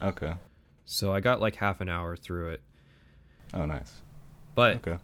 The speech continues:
Speaker 2: I was enjoying listening to it, and, uh, within, like, five minutes, I kinda realized, like, "Hey, this would probably be a fun thing to do."
Speaker 1: Yeah. Yeah,
Speaker 2: Because
Speaker 1: that's
Speaker 2: as a
Speaker 1: Go
Speaker 2: content
Speaker 1: ahead.
Speaker 2: creator, uh, you kinda, you,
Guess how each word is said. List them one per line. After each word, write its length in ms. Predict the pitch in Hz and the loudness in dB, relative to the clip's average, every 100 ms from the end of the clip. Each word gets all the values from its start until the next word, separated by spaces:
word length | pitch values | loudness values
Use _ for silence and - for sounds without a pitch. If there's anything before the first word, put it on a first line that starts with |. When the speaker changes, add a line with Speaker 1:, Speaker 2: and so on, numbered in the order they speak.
| - | -4
Speaker 2:
I 100 | 113 | 0
was 220 | 117 139 139 | 4 4 4
enjoying 760 | 143 117 120 127 131 139 156 - - - | 0 2 2 2 0 -2 -6 -14 -14 0
listening 440 | 107 - 123 127 | 0 2 0 0
to 220 | 131 131 143 | 0 0 0
it, 180 | 156 - - - - | -2 -12 -20 -14 -2
and, 340 | 104 101 98 | 2 2 4
uh, 360 | 98 95 90 80 - - - - 110 131 | 6 6 6 2 -4 -20 -20 -12 -6 -2
within, 320 | 147 160 180 | 0 2 2
like, 160 | 156 117 | 2 2
five 300 | - 107 101 | 4 4 6
minutes, 340 | 98 98 95 92 | 4 2 2 0
I 60 | |
kinda 200 | 90 95 | 0 0
realized, 500 | 90 92 92 85 87 | 2 0 0 0 2
like, 140 | 101 107 | 2 2
"Hey, 420 | 175 131 92 82 - - - | 4 4 2 -2 -14 -18 -6
this 240 | 123 165 | -2 0
would 120 | 220 - | 0 0
probably 400 | 160 147 120 110 | 2 4 2 2
be 220 | 110 104 | 4 2
a 60 | |
fun 260 | 90 98 90 | 2 -4 -4
thing 200 | - 85 | -6 -6
to 80 | 82 | -6
do." 320 | 85 82 85 - - - - - - - - | -6 -6 -8 -14 -20 -20 -20 -20 -20 -20 -4
Speaker 1:
Yeah. 160 | - - - - - - - - - - - - - - | -2 -2 -4 -18 -18 -18 -18 -16 -16 -18 -20 -20 -8 2
Yeah, 140 | 135 | 4
Speaker 2:
Because 80 | 156 | 6
Speaker 1:
that's 400 | 160 - - - - - - - - - - - - - | 4 4 -12 -14 -18 -20 -20 -20 -20 -20 -18 -18 -18 2
Speaker 2:
as 160 | 147 165 | 4 4
a 60 | |
Speaker 1:
Go 40 | 170 | 2
Speaker 2:
content 320 | 160 110 92 | 2 4 4
Speaker 1:
ahead. 140 | 107 110 | 2 -2
Speaker 2:
creator, 600 | - 127 120 113 107 98 | 2 6 6 6 6 6
uh, 40 | |
you 180 | 92 107 | 2 -2
kinda, 520 | - 151 160 135 101 - - | -2 0 2 2 2 -4 -8
you, 140 | 127 | -8